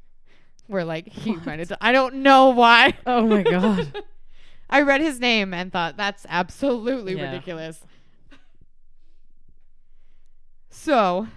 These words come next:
Speaker 1: <laughs> the letters combined with the exceptionally graphic nature of the crime resulted in a media frenzy around Short's murder.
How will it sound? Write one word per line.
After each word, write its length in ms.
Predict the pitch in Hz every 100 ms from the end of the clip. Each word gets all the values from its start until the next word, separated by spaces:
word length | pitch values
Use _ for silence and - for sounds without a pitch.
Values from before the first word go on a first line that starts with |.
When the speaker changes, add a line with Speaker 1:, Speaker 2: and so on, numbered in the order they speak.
| -
Speaker 1:
<laughs> 1500 | 285 - - - - _ _ _ _ - - _ _ _ _
the 100 | 254
letters 440 | 262 247 262 285
combined 580 | - 262 185 165 165 175
with 160 | 180 175
the 100 | 170
exceptionally 720 | 165 - 190 180 226 220 214
graphic 460 | 185 160 160 190 -
nature 320 | 151 156 190
of 100 | 185
the 60 | 202
crime 440 | - 202 196 196
resulted 560 | 185 180 190 185 190 185
in 140 | 220
a 100 | 214
media 460 | 202 175 180 175 147
frenzy 560 | - 127 123 123 113 -
around 440 | 139 139 127 131
Short's 340 | - 147 131 135
murder. 400 | 127 120 65